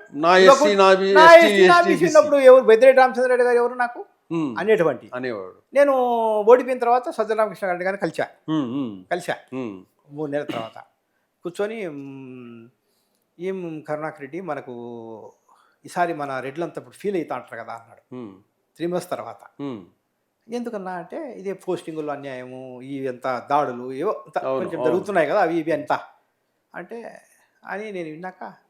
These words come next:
Speaker 2: "లేదు, ఇంకా హ్యాపీగా ఉన్నారు ఇప్పుడు ఫుల్" అన్న.
Speaker 1: Hmm.
Speaker 2: "ఫుల్ హ్యాపీగా ఉన్నారు ఇప్పుడు" అన్న.
Speaker 1: Hmm.
Speaker 2: ఈయన మళ్ళీ వచ్చింటే ఇంకా ఇబ్బంది అయ్యేటివి.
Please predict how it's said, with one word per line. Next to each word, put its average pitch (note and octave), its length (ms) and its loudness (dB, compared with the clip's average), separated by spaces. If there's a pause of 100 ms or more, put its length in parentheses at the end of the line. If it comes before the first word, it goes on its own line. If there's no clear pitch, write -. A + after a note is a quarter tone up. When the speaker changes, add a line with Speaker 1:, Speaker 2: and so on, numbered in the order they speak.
(400)
Speaker 2:
"లేదు, A#3+ 220 -6
ఇంకా F#3+ 280 -10
హ్యాపీగా A3+ 520 -2
ఉన్నారు G#3+ 200 -2
ఇప్పుడు C#3+ 200 -14
ఫుల్" B2+ 260 -14
అన్న. G#2+ 160 -16 (420)
Speaker 1:
Hmm. C3+ 160 -10 (680)
Speaker 2:
"ఫుల్ B3+ 100 -4
హ్యాపీగా C4+ 360 2
ఉన్నారు B3 180 4
ఇప్పుడు" F3+ 160 -6
అన్న. B2 200 -10 (200)
Speaker 1:
Hmm. D3 160 -10 (120)
Speaker 2:
ఈయన D#4 140 4
మళ్ళీ D#4 300 6
వచ్చింటే D4+ 360 4
ఇంకా C#4+ 200 4
ఇబ్బంది A#3+ 340 4
అయ్యేటివి. F3+ 600 -4